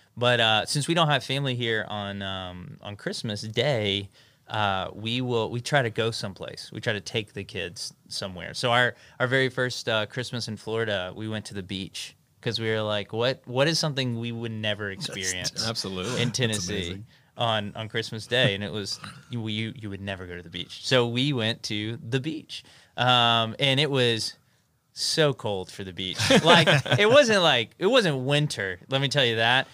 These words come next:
Speaker 1: But it was like, it was like sixty-five, and my kids were like, "We're getting in the ocean." And I was like, "That's, yeah, all right, Christmas magic." And their, their lips were blue, you know what I mean? And Child Protective Services showed up.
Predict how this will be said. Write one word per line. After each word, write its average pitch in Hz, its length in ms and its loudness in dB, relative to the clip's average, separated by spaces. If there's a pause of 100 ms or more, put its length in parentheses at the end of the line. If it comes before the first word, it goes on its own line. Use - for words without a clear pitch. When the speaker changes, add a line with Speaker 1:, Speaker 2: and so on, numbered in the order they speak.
(140)
Speaker 1:
But 143 120 4
it 190 80 4
was 196 160 6
like, 190 180 4
it 151 60 -2
was 165 80 0
like 185 120 4
sixty-five, 160 840 2
and 127 80 -6
my 127 120 0
kids 120 220 -4
were 117 60 -4
like, 110 140 -2
"We're 131 120 -2
getting 120 360 -2
in 101 60 -6
the 98 160 -6
ocean." 104 380 -8 (260)
And 120 120 0
I 113 140 4
was 110 160 -2
like, 98 180 -4
"That's, - 360 -4 (200)
yeah, 95 220 -8
all 107 80 -4
right, 165 220 -4
Christmas 113 360 -10
magic." 123 540 0
And 113 120 -4
their, 113 140 0
their 107 300 -2 (120)
lips 139 340 -4
were 143 100 -6
blue, 127 680 -2 (300)
you 143 80 0
know 147 100 6
what 139 100 4
I 131 60 2
mean? 127 460 8
And 107 140 0
Child 127 260 4
Protective 117 360 -6
Services 113 380 -2
showed 117 180 -2
up. 104 60 -8